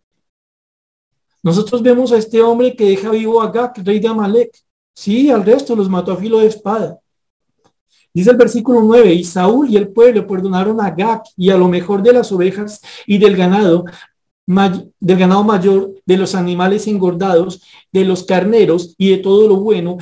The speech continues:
y no lo quisieron destruir. Mas todo lo que era vil y despreciable destruyeron. Mire, hasta discernimiento espiritual aplicaron. Lo que, lo que no sirve para un sacrificio, pues lo acabamos. No, este hombre tiene un celo por Dios. Mire, guardó lo más bonito para un sacrificio.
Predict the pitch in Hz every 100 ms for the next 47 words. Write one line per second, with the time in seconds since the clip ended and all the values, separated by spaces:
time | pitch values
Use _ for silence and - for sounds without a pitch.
0 | 180 196 190 214 240 254 202 233 233 247
1 | - - 214 302 226 - - - 185 190
2 | 190 220 233 269 262 202 190 208 247 247
3 | 254 247 - 202 170 180 185 262 240 214
4 | 165 233 254 202 226 370 330 165 151 156
5 | - 302 302 - 220 214 - 226 214 208
6 | 214 254 285 381 381 349 339 226 240 294
7 | 320 285 - 330 349 269 226 240 220 208
8 | - - - 233 233 220 226 226 - 339
9 | 359 349 349 277 247 277 285 311 220 214
10 | 277 359 294 - - 147 - 139 220 302
11 | 180 143 143 - 220 269 254 262 269 -
12 | 254 254 269 240 170 185 208 269 247 180
13 | 175 165 185 226 262 269 254 262 277 277
14 | 269 233 190 220 - 226 285 440 339 294
15 | -